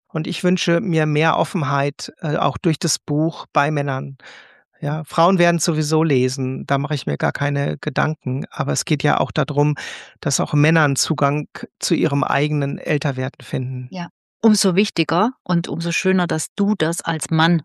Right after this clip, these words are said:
Speaker 2: geschrieben hast.
Speaker 1: Mhm.
Speaker 2: Mhm.
Speaker 1: Ja, das war mir ein Anliegen, ja.
Speaker 2: Ja, sehr
Speaker 1: Mhm.
Speaker 2: schön. Ja, äh, tolles Gespräch. Ähm, also spannend, ich freu mich schon total aufs Buch.
Speaker 1: Mhm.
Speaker 2: Ähm, vielleicht noch als Abschlussfrage, Bertram, oder nicht vielleicht,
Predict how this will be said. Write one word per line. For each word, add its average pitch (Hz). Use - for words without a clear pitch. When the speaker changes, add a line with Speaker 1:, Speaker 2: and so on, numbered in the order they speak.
Speaker 2:
geschrieben 151
hast. 147
Speaker 1:
Mhm. 147
Speaker 2:
Mhm. 160
Speaker 1:
Ja, 156
das 151
war 151
mir 156
ein 160
Anliegen, 139
ja. 139
Speaker 2:
Ja, -
sehr 139
Speaker 1:
Mhm. 147
Speaker 2:
schön. 175
Ja, 180
äh, 160
tolles 180
Gespräch. 226
Ähm, 170
also 170
spannend, 220
ich 240
freu 190
mich 233
schon 208
total 196
aufs 175
Buch. 226
Speaker 1:
Mhm. 143
Speaker 2:
Ähm, 208
vielleicht 214
noch 226
als 214
Abschlussfrage, 196
Bertram, 185
oder 170
nicht 190
vielleicht, 156